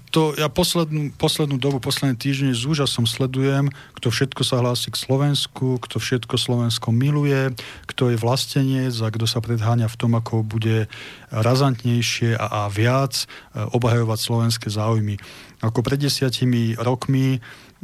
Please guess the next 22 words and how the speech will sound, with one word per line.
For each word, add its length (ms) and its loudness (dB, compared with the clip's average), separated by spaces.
som 240 0
mal 120 2
pocit, 280 -4
že 160 2
na 80 4
Slovensku 720 0
okrem 360 2
pár 480 2
aktivistov, 840 0
ktorí 240 0
sa 160 -2
naozaj 320 2
neboja 400 0
hlásiť 320 0
k 80 -4
Slovensku, 560 2
aj 160 0
k 80 -2
histórii, 440 2
aj 200 -2
k 80 0
osobnostiam, 800 2